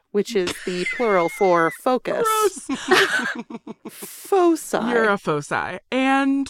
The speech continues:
Speaker 2: we are going to share those pilots on our Patreon and ask
Speaker 1: Mm-hmm.
Speaker 2: all of our Patreon supporters to give us feedback and help choose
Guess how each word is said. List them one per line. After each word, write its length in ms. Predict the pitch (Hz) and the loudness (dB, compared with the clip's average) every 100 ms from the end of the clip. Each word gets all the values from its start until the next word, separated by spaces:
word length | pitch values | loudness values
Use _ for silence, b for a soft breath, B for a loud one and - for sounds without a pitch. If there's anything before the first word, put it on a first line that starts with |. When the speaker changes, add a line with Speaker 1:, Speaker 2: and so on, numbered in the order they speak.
| 415 | -4
Speaker 2:
we 240 | - 220 233 | -6 -2 0
are 140 | 220 | 0
going 480 | 202 185 196 226 226 | -2 -2 0 2 0
to 300 | 214 214 196 | -2 -6 -6
share 840 | 185 - - 277 269 196 190 233 240 | -8 -10 -6 -2 0 0 0 -4 -6
those 420 | 196 180 175 - | -4 -2 -4 -10
pilots 760 | - 165 156 151 156 - - - _ - | -6 -4 -4 -4 -6 -8 -20 -20 _ -4
on 640 | 180 180 180 175 175 165 b b b b | 0 0 0 0 -2 -6 b b b b
our 140 | 175 165 | -2 -2
Patreon 1000 | - 190 196 185 151 143 135 131 135 139 b b b b | -4 -6 -6 -4 -4 -2 -2 -4 -8 -10 b b b b
and 240 | 160 143 - | -6 -6 -4
ask 380 | 160 165 160 185 | 0 0 0 -2
Speaker 1:
Mm-hmm. 100 | 185 | -6
Speaker 2:
all 180 | - 147 | -2 -2
of 100 | 147 | 0
our 100 | 147 | -4
Patreon 640 | - - 254 233 247 214 | -6 -8 -6 0 2 2
supporters 580 | 190 202 165 156 151 147 | 0 -2 0 2 2 0
to 240 | - 160 147 | -2 -4 -2
give 180 | 165 151 | -2 0
us 220 | 143 - | 0 -2
feedback 760 | - - 302 262 180 156 151 - - | -8 -2 -2 2 2 4 2 -4 -8
and 140 | 175 | -6
help 240 | 165 165 - _ | -4 -6 -6 _
choose 800 | - - 247 247 220 208 180 - | -18 -4 2 4 4 2 -2 -6